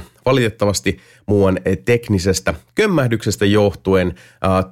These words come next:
tämänkertainen podcast-jakso on alasmiksattu meidän, ää, Discord-referenssinauhoitteen pohjalta. Eli normaalisti nämä etäjaksot on miksattu niin, että – me kaikki nauhoitetaan omat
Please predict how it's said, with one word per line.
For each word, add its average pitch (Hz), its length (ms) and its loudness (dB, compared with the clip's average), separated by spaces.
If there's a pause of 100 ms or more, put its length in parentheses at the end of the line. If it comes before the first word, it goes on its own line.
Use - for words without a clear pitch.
(240)
tämänkertainen 104 880 0
podcast-jakso 92 880 -2
on 95 340 0
alasmiksattu 98 840 -2 (400)
meidän, 92 480 2
ää, 90 320 0
Discord-referenssinauhoitteen 95 2750 0
pohjalta. 110 640 0 (440)
Eli 101 100 4
normaalisti 98 640 0 (200)
nämä 87 520 0 (140)
etäjaksot 107 680 -2
on 95 280 0 (280)
miksattu 110 460 -2
niin, 98 220 2
että – 92 240 -4 (460)
me - 60 0
kaikki 101 260 -2
nauhoitetaan 90 540 0
omat 92 520 -2